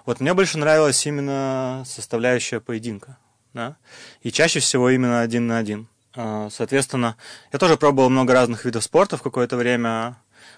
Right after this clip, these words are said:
Получил серьёзную травму, катаясь, а, с горы на велосипеде. Пришлось долго восстанавливаться, и вот это, наверное, переломный момент, когда в мою жизнь пришло очень много спорта. Потому что я обнаружил, что буквально почти нет у нас, э,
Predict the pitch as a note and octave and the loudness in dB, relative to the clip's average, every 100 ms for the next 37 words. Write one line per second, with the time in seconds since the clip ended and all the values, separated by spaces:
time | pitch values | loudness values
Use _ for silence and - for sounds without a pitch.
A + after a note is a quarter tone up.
0 | - B2 - B2+ - A#2+ A#2+ A#2 A2+ A#2+ | -8 -6 -2 -2 -2 0 0 0 0 2
1 | A#2 A2 A2+ A2+ A2+ A2 - - - A2+ | 2 -2 -6 -2 -2 -2 -4 -8 -8 -6
2 | A2 A2 A2 A2 A2 G#2+ A2 A2+ C3+ G#3 | -4 -6 -6 -10 -14 -16 -6 -2 0 0
3 | F3 C#3+ C3+ B2+ B2+ B2 C3 _ _ - | -2 -4 -6 -4 -4 -4 -10 _ _ -20
4 | - - _ - C3+ B2+ C#3 B2 A#2 - | -20 -20 _ -4 0 2 2 2 0 -2
5 | B2 C3+ G3+ F3+ D3 - A#2+ A#2+ G#2+ D#3 | 0 2 2 0 -2 -2 -2 -2 -2 0
6 | C3+ B2+ B2 B2 B2 A#2+ A#2+ A#2+ D#3+ F#3 | 0 0 0 0 0 0 -2 -2 -4 -4
7 | B2 A#2 A#2 A2+ C3 C#3 A#2 A2+ B2 A#2+ | -4 -2 -4 -4 -4 -6 -10 -8 -6 -4
8 | C3+ - B2 A#2 A2+ - A2+ - C3+ _ | -4 -6 -6 -8 -8 -2 -4 -4 -14 _
9 | - - - - - C3 B2 B2 C3 F#3+ | -20 -20 -20 -20 -6 0 2 2 2 2
10 | G3+ D3 - B2 A#2+ B2 B2 - C3+ D#3 | 2 0 -2 -6 -6 -8 -8 0 2 4
11 | D3 C3 C3 - _ - - - C3 C#3 | 2 -2 -2 -6 _ -10 -6 -4 -2 0
12 | A#2+ A#2 A2 A2 - - - A2+ A#2 B2 | 0 -2 -6 -4 -6 -8 -6 -4 -4 -8
13 | C3 - D3+ | -12 -18 -20